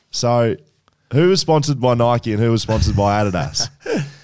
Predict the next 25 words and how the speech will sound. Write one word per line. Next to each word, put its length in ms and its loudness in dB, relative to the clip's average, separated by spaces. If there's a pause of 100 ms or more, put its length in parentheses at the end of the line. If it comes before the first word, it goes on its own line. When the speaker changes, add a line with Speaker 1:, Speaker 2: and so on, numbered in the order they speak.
(440)
Speaker 2:
Carlton 400 -6
were 60 -4
with 360 -8
Adidas 380 -8
for 80 -14
maybe 240 -10
twenty 320 -6
odd 220 -8
years. 720 -10
And 100 -14
Speaker 1:
Yes. 300 -6
Speaker 2:
the 60 -8
new 100 -8
marketing 560 -6
team 280 -10
came 240 -10
in, 140 -10
and 100 -10
I 80 -8
think 320 -12
the 100 -10
deal 280 -6
was 280 -4
if 120 -14
they, 320 -6